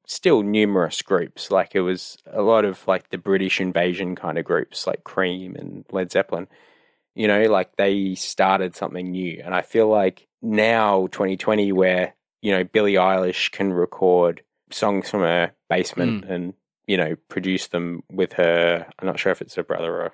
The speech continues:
Speaker 1: some guy, but, you know, like, I feel like now is, like, the time where females could actually, like,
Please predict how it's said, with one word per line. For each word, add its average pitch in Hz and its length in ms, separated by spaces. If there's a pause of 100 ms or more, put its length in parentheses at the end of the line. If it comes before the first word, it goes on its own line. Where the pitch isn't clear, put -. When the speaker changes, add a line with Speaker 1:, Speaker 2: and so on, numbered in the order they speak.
(140)
Speaker 1:
some 85 280
guy, 87 320
but, 87 220 (500)
you 147 100
know, 151 200
like, 143 180
I 143 60
feel 170 180
like 143 180
now 107 380
is, - 180
like, 92 180
the 95 60
time 92 460
where 87 400 (140)
females 104 420
could - 160
actually, 92 460
like, 87 260